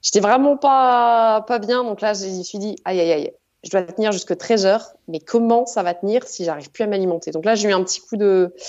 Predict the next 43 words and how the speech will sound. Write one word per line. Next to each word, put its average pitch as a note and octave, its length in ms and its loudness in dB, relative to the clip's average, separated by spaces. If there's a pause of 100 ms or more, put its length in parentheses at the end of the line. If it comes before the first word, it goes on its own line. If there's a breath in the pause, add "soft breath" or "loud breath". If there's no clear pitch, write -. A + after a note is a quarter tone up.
(440 loud breath)
petit - 100 -4
coup C4+ 100 2
de B3+ 120 6
stress. C4 500 0 (480 loud breath)
Et G#3+ 140 0
puis, G#3+ 400 -4
on G3+ 80 2
a F#3 80 2
trouvé G#3+ 180 -2
une A#3 60 0
solution, A#3 560 0
c'est B3 200 -4
que, E3+ 840 2
ben, E3+ 240 2
on, E3 480 -6 (260)
mon E3+ 140 -2
mari, F#3 240 2
donc E3 160 -6
Nico, G3+ 240 0
a G3+ 80 2
eu E3+ 120 -2
une E3+ 220 -6
super A3 460 0
idée. A3 340 0 (420 loud breath)
Lui, G#3+ 180 -2
il A3+ 40 -8
connaît F#3+ 240 0
bien A3 220 -2
les G3 100 0
soucis F#3 320 -8
digestifs F#3+ 560 -4
et E3 60 -2
la D3 120 -2
seule G3+ 180 -2
chose A3 200 2
dont F#3+ 120 0
il F#3 180 -2
a F#3 40 2
envie, F#3 220 -2
c'est D#3+ 400 -2
de C#3+ 80 -6
la D3 80 2
glace. D3+ 400 -2